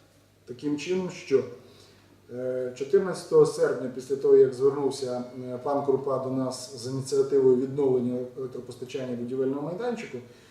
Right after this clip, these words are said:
ми, е, почули від нього запевнення гарантії того, що до двадцять шостого числа буде зібрані, зібрані з мешканців кошти і буде проведена оплата поточної цієї заборгованості. Разом з тим, за цей період часу з тринадцятого по двадцять шосте,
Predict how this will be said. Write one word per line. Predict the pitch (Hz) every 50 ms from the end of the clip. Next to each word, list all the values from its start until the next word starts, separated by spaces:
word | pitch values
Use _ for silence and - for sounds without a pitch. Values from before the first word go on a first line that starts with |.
| - _ _
ми, | 127 147 175 208 226
е, | 220 220 - 160 147 143 143 143 139
почули | 139 143 139 - 185 185 180 170 165 156 151 156 - 131
від | 131 139 135 143
нього | 156 147 135 131 123
запевнення | 135 135 - 165 165 151 143 139 131 127
гарантії | 123 135 147 156 175 170 - 160 151 147 -
того, | - 156 147 151 151
що | 156 - - 170 170 170 - - - - - - _
до | 123 123 156 175 165 -
двадцять | - 143 151 151 147 - 147 135 - - - -
шостого | - - 147 139 139 - 135 127
числа | 123 - 131 - - 170 175 180 185 180 - 143 135 131
буде | 143 147 139 135
зібрані, | 131 135 139 135 131 127 131 131 131 127 127 127 127 127 123 123 - - 127 127
зібрані | 123 123 127 131 131 143 139 139 135 127 127
з | 120 117
мешканців | 131 127 - - 127 120 - 123 120 - 180
кошти | 202 202 196 - 190 - - - - - - -
і | 127 135
буде | 147 165 160 160
проведена | 156 135 135 139 139 131 135 131 131 127
оплата | 123 - 135 127 127 139
поточної | - - 123 - 135 120 - - 120 117 113
цієї | - 120 117
заборгованості. | 113 120 117 135 139 - 190 202 214 220 214 - - - - - - - _ _ _ 123
Разом | 139 170 170 151 147 151 151
з | -
тим, | - - 156 135 123
за | 127 135
цей | - 180 175
період | 156 - 151 151 147 139 135 127 127 -
часу | - 147 127 123 - 120
з | 117 - - - 143 139 143
тринадцятого | 139 - - 135 135 139 139 131 120 - 135 117 - 123 117 123 117
по | - 135 135 123
двадцять | 113 117 127 127 - - 123 113
шосте, | - - 123 110 - 123